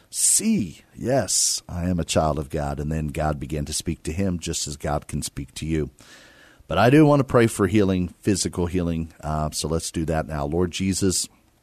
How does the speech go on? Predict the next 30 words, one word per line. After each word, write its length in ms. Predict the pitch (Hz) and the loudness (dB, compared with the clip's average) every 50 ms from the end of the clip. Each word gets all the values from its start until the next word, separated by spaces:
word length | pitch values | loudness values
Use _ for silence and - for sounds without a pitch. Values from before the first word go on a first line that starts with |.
| _ _ _ _ _ - - | _ _ _ _ _ -16 -12
I 80 | - 87 | -8 -2
get 240 | 76 101 117 131 | 2 4 6 6
it. 160 | 151 131 - - | 6 4 2 2
Sometimes 480 | - 107 104 - - 98 95 95 - | 0 2 2 2 4 4 4 2 0
it's, 160 | 87 - - | -4 -6 -4
"My 80 | 95 90 | -4 -4
grace 340 | 85 92 98 92 87 - - | 0 0 0 0 0 -2 -4
is 120 | 87 - | -4 -4
sufficient," 600 | - - - - 101 90 - - 92 87 - - | -4 -4 -2 -2 -2 0 0 -2 -4 -4 -6 -8
but 180 | - 82 82 - - - - - - | -10 -10 -10 -10 -14 -20 -20 -14 -8
a 60 | - 80 | -4 -2
lot 200 | 80 82 90 87 | 0 2 2 2
of 80 | 78 | 0
times 400 | - - 85 82 80 80 78 - | 0 0 0 0 0 -2 -2 -2
you 60 | 90 | -2
just 240 | 78 78 76 - - | -2 -2 -2 -2 -2
want 200 | 78 78 78 76 | 0 0 0 0
to 120 | 76 73 71 | 0 -2 -2
blow 240 | 69 82 85 82 | 0 0 2 2
someone 380 | 78 - - 85 78 76 76 76 | 2 0 0 -2 0 0 0 -2
away, 280 | 73 73 80 78 78 78 | -2 0 0 0 0 -2
surprise 540 | - - - - - 80 78 80 78 76 | -4 -6 -8 -6 -2 0 0 0 0 -2
them 180 | - 78 78 78 | -2 -4 -4 -2
with 220 | 78 78 76 - | -2 -2 -4 -4
your 80 | - 71 | -8 -10
goodness 500 | 69 73 85 82 80 80 76 71 - - - - - - - - | -6 -4 -4 -2 -2 -2 -2 -2 -2 -4 -6 -8 -18 -20 -18 -12
and 160 | - 78 82 | -8 -6 -4
your 100 | 78 76 | -4 -4
power. 420 | - - - 78 76 67 64 65 - | -2 -2 0 0 0 0 0 -2 -4
So 380 | - - - 117 101 90 78 | -2 0 2 4 4 2 0